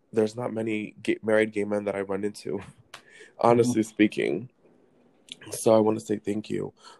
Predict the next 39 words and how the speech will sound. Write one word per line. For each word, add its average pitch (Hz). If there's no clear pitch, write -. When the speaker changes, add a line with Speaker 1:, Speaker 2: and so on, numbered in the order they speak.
Speaker 1:
Um, 120
with 117
that 117
being 127
said, 104
is 110
there 113
anything 127
else, 117
any 117
final 113
thoughts 110
that -
you 113
wanna 110
give 110
to 101
any 113
gay 110
boys 113
that 101
are 98
single 147
in 139
the 139
world 135
and 107
they're 107
looking 123
for 123
a 117
man? 120
Like, 107
I 110
mean, 110
personally 131
for 117
me, 110
uh, -